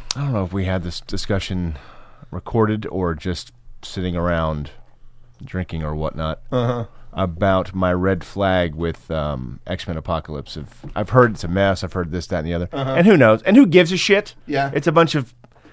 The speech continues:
Speaker 1: superpowered people doing superpower things.
Speaker 2: Right,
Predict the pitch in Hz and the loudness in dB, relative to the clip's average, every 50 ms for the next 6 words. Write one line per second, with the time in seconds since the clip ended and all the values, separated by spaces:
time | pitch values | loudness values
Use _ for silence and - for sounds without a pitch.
0 | - - - - - - - - 165 - 170 151 - 156 156 143 143 135 - - | -20 -20 -20 -14 -10 -4 2 2 6 6 6 6 6 6 6 8 6 6 4 4
1 | 151 139 - 143 135 127 135 127 127 120 - - 127 147 135 120 143 135 127 131 | 2 2 4 2 2 2 2 2 2 0 -2 -2 -2 -2 0 4 6 8 8 8
2 | 120 - 143 135 131 123 127 135 131 120 98 90 92 - | 6 4 2 2 4 4 4 4 4 4 4 2 -2 -4